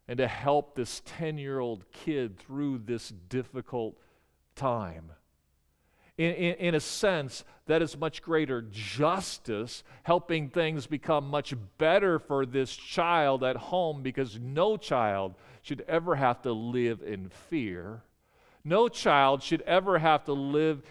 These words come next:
in squalor conditions. No child should ever be abused. And justice by others like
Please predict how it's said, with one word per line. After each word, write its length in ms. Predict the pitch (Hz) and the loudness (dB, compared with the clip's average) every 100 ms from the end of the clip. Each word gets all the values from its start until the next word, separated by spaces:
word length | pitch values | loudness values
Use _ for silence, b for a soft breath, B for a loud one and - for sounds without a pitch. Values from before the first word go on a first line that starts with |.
| B | B
in 160 | 139 | -8
squalor 680 | 123 - 156 147 151 156 147 | -6 -8 -4 2 4 4 2
conditions. 1200 | - 131 113 131 139 - 85 - _ - - - _ _ _ _ _ _ _ _ _ _ _ _ _ _ _ _ _ | -2 -8 -4 -4 -4 -8 -14 -18 _ -20 -20 -20 _ _ _ _ _ _ _ _ _ _ _ _ _ _ _ _ _
No 120 | 131 | -14
child 360 | 131 135 113 107 | -8 -2 -2 -2
should 220 | - 87 - _ | -8 -14 -16 _
ever 360 | 127 120 90 80 | -4 -4 -6 -12
be 360 | 82 98 90 92 _ | -8 -8 -8 -12 _
abused. 920 | 92 - 120 113 82 76 - - - _ _ _ _ _ _ _ _ _ _ _ _ _ _ | -18 -12 -8 -8 -10 -16 -20 -20 -20 _ _ _ _ _ _ _ _ _ _ _ _ _ _
And 160 | 107 104 | -8 -8
justice 1000 | 92 131 135 - - 85 85 - - - _ - | -6 -2 -2 -6 -12 -12 -12 -18 -20 -20 _ -4
by 160 | 113 - _ | -4 -4 _
others 680 | 139 151 110 92 82 101 - | 0 2 0 -6 -10 -12 -8
like 340 | 104 104 - | -6 -6 -8